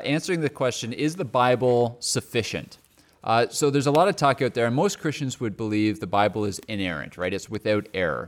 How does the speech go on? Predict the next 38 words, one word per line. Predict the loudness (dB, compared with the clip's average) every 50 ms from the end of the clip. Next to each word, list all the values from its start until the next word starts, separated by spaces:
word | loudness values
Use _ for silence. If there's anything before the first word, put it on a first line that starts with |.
| -12 -12 -10
Uh, | -8 -6 -4
most | -4 -4 -4 -4 -6
people | -8 -6 -2 -2 0
would, | 0 0 -2 -4 -8 -12
most | -8 -6 -6 -6 -6 -6
Christians | -6 -8 -6 -6 -8 -8 -6 -6
would | -6
agree | -6 -6 -4 -2 -2 -2
that | -2 -2 -4 -6
the | -4
Bible | -2 0 0 0 0 -2 -4
is | -4 -4
inspired, | -6 -8 -6 -4 -6 -6 -2 0 2 2 4 2 0 -2 -4 -6
right? | -4 -4 -4
That | -6 -8
the | -12 -12
Holy | -10 -4 -2 -2 -2 -2 -2
Spirit | -4 -6 -6 -4 -2 -2 0 0 -2
inspired | -4 -6 -8 -6 -2 0 2 2 2 0
the | 0 -2 0
authors | 0 0 -2 -2 -4 -6 -6 -6 -6
of | -4 -4 -4 -4 -4 -8 -12
the | -12 -6
Bible. | -4 -2 0 0 0 0 -2 -4 -6 -6 -12 -20 -20 -20 -20 _ _ _ _ _
Um, | -2 0 0 0 0 0
but | -2 -2 -2 0
this | 0 -2 0
question, | 0 0 0 0 -2 -2
is | -2 0 0 0
it | 0 -2
sufficient? | -2 -4 -4 -6 -10 -8 -4 -4 -4 -4 -4 -8 -10 -12 -14 -20 -20 _ _ _ _ _ _ _ _ _ 0
Is | 2 4 6 6
it | 4 4 2 -2 -10 -20 _ _ _ -4
all | 0 2 4 6 4 4
that | 2 -2
we | -4 -4 -4 -2
need? | -2 -2 -2 -2 -4 -4 -6 -10 -14 -18 -20 _ _ _ _ _ _ _ _ -4
And, | 0 0 2 0 0